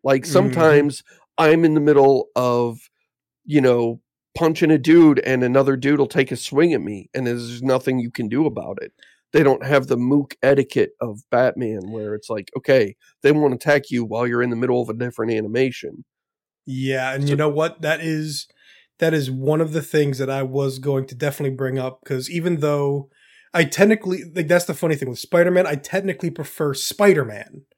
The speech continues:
Speaker 2: I prefer Spider-Man, how he feels, how he controls his moveset.
Speaker 1: Right.
Speaker 2: But Batman's
Speaker 1: You missed that.
Speaker 2: got, <laughs> Batman's got far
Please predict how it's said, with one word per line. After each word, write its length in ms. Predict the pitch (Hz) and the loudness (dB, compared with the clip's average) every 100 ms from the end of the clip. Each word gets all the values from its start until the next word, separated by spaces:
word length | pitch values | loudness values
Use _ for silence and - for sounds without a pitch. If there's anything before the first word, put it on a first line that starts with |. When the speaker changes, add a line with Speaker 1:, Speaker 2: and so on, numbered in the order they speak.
| _ _ _ _ | _ _ _ _
Speaker 2:
I 80 | 151 | -8
prefer 320 | 143 143 156 | -6 -6 -6
Spider-Man, 600 | 139 - 185 180 180 180 | -6 2 4 4 4 2
how 200 | 139 151 | 2 -2
he 80 | 135 | -2
feels, 380 | 127 165 160 147 | -4 -4 -4 -2
how 120 | 156 | -4
he 60 | 139 | -4
controls 520 | 135 107 160 151 147 | -6 -8 -4 -4 -4
his 100 | 127 | -8
moveset. 560 | 117 139 147 - 151 143 | -8 -6 -4 -6 -6 -2
Speaker 1:
Right. 360 | 139 123 123 - _ _ _ _ | 0 0 -2 -8 _ _ _ _
Speaker 2:
But 360 | 233 202 113 - _ _ _ _ | 4 4 2 -10 _ _ _ _
Batman's 560 | - 196 202 208 214 147 | 0 2 4 6 6 6
Speaker 1:
You 60 | |
missed 220 | 160 151 - | 4 2 2
that. 340 | 143 151 147 | 4 4 0
Speaker 2:
got, 100 | 143 _ - | -4 _ -4
<laughs> 640 | 233 - - _ _ _ - | -4 -4 -16 _ _ _ -12
Batman's 580 | - 202 196 196 196 | -10 0 6 6 4
got 540 | - 170 143 135 131 - _ _ _ _ _ _ _ | -4 -4 -2 -4 -6 -10 _ _ _ _ _ _ _
far 1200 | - - - 156 147 170 180 180 180 180 175 175 | -16 -14 -10 -8 -4 2 4 6 6 4 -2 -8